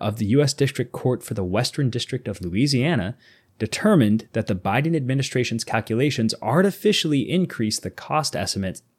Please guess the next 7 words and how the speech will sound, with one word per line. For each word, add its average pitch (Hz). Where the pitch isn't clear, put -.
cost -
estimates 92
of 117
oil 131
and 117
gas 92
drilling. -